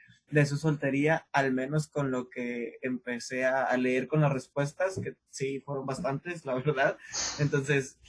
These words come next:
eso estuvo muy padre porque me dejó también ver,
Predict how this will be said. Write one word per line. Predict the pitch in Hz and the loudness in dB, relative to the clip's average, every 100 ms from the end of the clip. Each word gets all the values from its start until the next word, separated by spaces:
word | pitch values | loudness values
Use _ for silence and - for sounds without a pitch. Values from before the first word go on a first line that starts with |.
| - | -2
eso | 139 139 | 0 2
estuvo | 160 170 175 | 0 2 2
muy | 170 165 | 2 4
padre | 156 156 165 | 6 6 4
porque | 170 - 139 | 0 2 2
me | 131 | 4
dejó | 127 127 135 135 143 156 - _ | 2 0 0 2 4 2 0 _
también | 151 143 139 139 | 2 4 4 2
ver, | 147 147 | 2 2